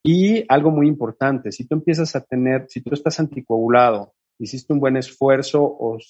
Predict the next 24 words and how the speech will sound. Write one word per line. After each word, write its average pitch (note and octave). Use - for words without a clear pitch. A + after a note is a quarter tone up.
o A2
tuviste A#2+
un B2+
aumento A#2+
súbito A#2
de G#2+
presión A#2
arterial A#2+
o B2
te G#2+
dolió A2+
la C3+
cabeza, B2+
no C#3
des D#3+
por D#3+
hecho D#3+
que -
solo C#3+
fue C#3+
un C#3
dolor C3
de B2+
cabeza. A2+